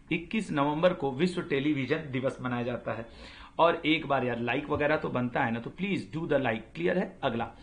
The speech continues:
अधोलिखित में से प्रथम श्रेणी का प्रदूषक संकेतक कौन है? जैसे देखो, economics में क्या होता है कि first रे-, first, second, third, इस तरीके के क्या हैं, कुछ, अ, अ,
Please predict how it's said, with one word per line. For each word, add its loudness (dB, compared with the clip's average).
अधोलिखित 2
में -4
से -2
प्रथम 0
श्रेणी 0
का 2
प्रदूषक -2
संकेतक -4
कौन 4
है? -8
जैसे -2
देखो, -2
economics -2
में -4
क्या -2
होता -4
है -2
कि -6
first 0
रे-, -6
first, 0
second, -6
third, -2
इस -6
तरीके -4
के -8
क्या -4
हैं, -4
कुछ, 4
अ, 6
अ, 2